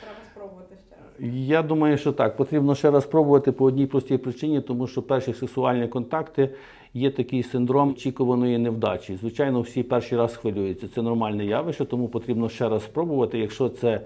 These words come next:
Speaker 2: е, більше двох разів, тоді можливо звернутися до уролога, сексопатолога, який, е, спочатку порадить звернути увагу на корекцію саме підходу до сексуального життя.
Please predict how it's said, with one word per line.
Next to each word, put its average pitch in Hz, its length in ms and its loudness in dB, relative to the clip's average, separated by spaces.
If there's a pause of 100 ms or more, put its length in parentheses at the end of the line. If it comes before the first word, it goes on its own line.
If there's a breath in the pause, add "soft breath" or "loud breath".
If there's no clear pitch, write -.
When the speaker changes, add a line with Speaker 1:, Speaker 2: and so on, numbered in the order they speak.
(160 loud breath)
Speaker 2:
е, 104 540 -2
більше 117 400 -2
двох 117 320 2
разів, 143 360 -2
тоді 143 400 -2 (200 loud breath)
можливо 143 400 2
звернутися 117 520 -2
до 101 120 -2
уролога, 107 480 0
сексопатолога, 110 880 -4
який, 110 440 -4 (420 loud breath)
е, 101 300 -4
спочатку - 500 -4
порадить 117 560 0
звернути 123 340 -2
увагу 117 300 2
на 107 240 -4 (120)
корекцію 104 720 -4 (420 loud breath)
саме 110 340 -4
підходу 110 500 -2
до 98 120 -2
сексуального 98 600 -6
життя. - 320 -18